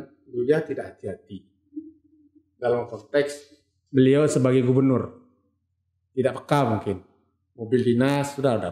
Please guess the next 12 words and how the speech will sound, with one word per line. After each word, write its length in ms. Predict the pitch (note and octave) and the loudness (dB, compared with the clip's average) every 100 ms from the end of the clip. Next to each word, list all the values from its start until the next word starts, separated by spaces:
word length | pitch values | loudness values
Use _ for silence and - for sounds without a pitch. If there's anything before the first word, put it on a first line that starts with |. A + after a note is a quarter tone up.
| F#2+ | -8
sudah 220 | - A2+ | -2 -2
selesai. 360 | A#2 G#2+ G2 F2 - _ _ _ _ _ _ _ | -2 -6 -8 -8 -14 _ _ _ _ _ _ _
Lalu 220 | A2+ A#2+ B2+ | -6 -2 -2
masalah 380 | B2+ B2 A#2 A#2+ | -2 -2 0 0
corona 380 | B2 A2+ B2+ B2+ | -6 -6 0 0
juga 180 | B2+ B2+ | 2 0
tidak 160 | B2 | -2
hati-hati. 420 | A2 A#2+ A2+ B2+ A2+ - _ _ _ _ - | 0 -2 0 0 -2 -4 _ _ _ _ -6
Cobalah 320 | C#3+ F3+ F3 | -2 0 0
kalau 240 | C#3 B2+ | 0 0
lebih 240 | B2+ A#2+ B2+ | 0 0 0
berhati-hati, 580 | A#2+ B2+ B2 A#2 D3 | -2 -2 -2 -2 -2